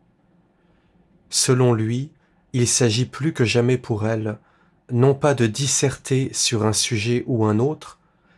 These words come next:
qu'elle choisirait d'attaquer sous un angle particulier, mais au contraire de résoudre l'entièreté du problème philosophique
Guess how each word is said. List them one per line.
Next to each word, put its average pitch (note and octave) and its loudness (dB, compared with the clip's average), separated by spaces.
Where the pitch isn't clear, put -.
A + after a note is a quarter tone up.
qu'elle A2+ 2
choisirait C3+ 0
d'attaquer A#2+ 2
sous A2 0
un A2 2
angle A2 2
particulier, A2 -4
mais A#2+ 4
au D3+ 2
contraire C#3 0
de A#2 -4
résoudre A#2 0
l'entièreté C#3 0
du B2+ -2
problème A#2 0
philosophique A2+ -6